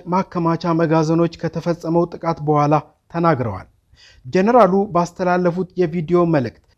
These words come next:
ከኋላቸው በጥቃቱ ከነደደው የነዳጅ መጋዘኖች የሚወጣ ጭስ ይታያል። አልቡርሃን «ግባችንን ወደ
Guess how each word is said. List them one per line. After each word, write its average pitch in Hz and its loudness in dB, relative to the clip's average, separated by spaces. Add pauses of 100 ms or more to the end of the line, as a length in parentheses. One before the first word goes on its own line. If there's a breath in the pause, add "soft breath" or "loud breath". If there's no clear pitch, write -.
(200)
ከኋላቸው 185 2
በጥቃቱ 165 0 (120)
ከነደደው 175 0
የነዳጅ 165 0
መጋዘኖች 165 2
የሚወጣ 165 0 (100)
ጭስ 170 -6 (240)
ይታያል። 143 -6 (480 soft breath)
አልቡርሃን 165 2 (360 soft breath)
«ግባችንን 170 0
ወደ 156 2